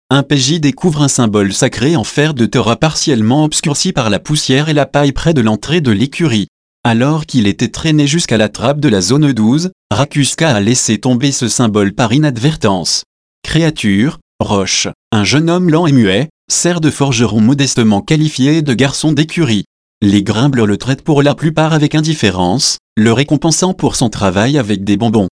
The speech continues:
Roche est sympathique et pense que les invités emprisonnés ou les autres personnes traînées ici font partie d'un jeu élaboré. Roche s'acquitte de ses nombreux stages dans l'écurie mais fait peu pour communiquer avec les P J.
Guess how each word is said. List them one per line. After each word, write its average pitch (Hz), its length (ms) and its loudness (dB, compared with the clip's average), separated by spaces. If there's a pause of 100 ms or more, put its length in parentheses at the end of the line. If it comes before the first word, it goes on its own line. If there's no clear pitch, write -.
(340)
Roche 127 240 0
est 107 80 0
sympathique 147 640 -2
et 151 40 2
pense 147 280 -2
que 127 80 0
les 104 180 0
invités 117 420 0
emprisonnés 147 600 0
ou 143 80 0
les 107 240 2
autres 127 240 0
personnes 131 540 -2
traînées 123 320 2
ici 135 320 0
font 117 180 -2
partie 110 400 -2
d'un 110 140 2
jeu 104 160 2
élaboré. 113 500 0 (400)
Roche 120 220 0
s'acquitte 110 420 -2
de 110 80 0
ses 117 220 0
nombreux 147 320 2
stages 151 340 -2
dans 113 140 0
l'écurie 147 420 0
mais 147 100 2
fait 127 200 -2
peu 170 160 -2
pour - 240 -2
communiquer 143 600 2
avec 131 240 0
les 104 140 0
P 143 140 -2
J. 104 260 -4